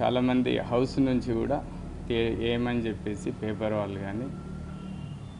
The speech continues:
మినిస్టర్స్ కానీ, ఇంట్లో షో చేయమని కూడా చాలామంది అడిగినప్పుడు నాకు చాలా గర్వంగా ఉంది. నేను, మేమైతే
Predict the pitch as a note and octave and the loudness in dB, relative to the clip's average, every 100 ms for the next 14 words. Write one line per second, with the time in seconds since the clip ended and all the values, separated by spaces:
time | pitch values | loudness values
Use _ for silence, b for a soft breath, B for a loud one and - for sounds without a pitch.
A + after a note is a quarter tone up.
0 | - - - - G#2+ A2 G2+ A#2 G#2 - | -12 -12 -12 -8 -4 -4 -4 -4 -4 -6
1 | F#2+ F2+ A#2 - - - - - - A2+ | -6 -6 -6 -8 -14 -14 -14 -12 -8 -4
2 | A#2+ B2 - A2 A2 G#2+ G2+ G2+ G2 A2+ | 0 0 0 0 0 0 -2 -4 -6 -6
3 | A2+ F#2+ G2+ G#2 G#2 F#2+ F#2+ F#2+ F#2 - | -6 -6 -4 -4 -4 -4 -4 -6 -8 -6
4 | A2+ G#2+ - F#2+ A#2 G#2+ G2 - - - | -6 -8 -6 0 2 0 -4 -12 -12 -14
5 | - - G#2 A2+ A#2 A2+ F#2+ F#2 F#2+ - | -14 -10 -4 -2 0 0 -2 -4 -6 -8
6 | - - - - - - - - - - | -12 -14 -14 -14 -12 -12 -12 -12 -12 -12
7 | - - - - - - - C3 C#3 B2+ | -14 -14 -14 -14 -14 -6 2 4 6 6
8 | B2 B2 D#3+ | 4 4 2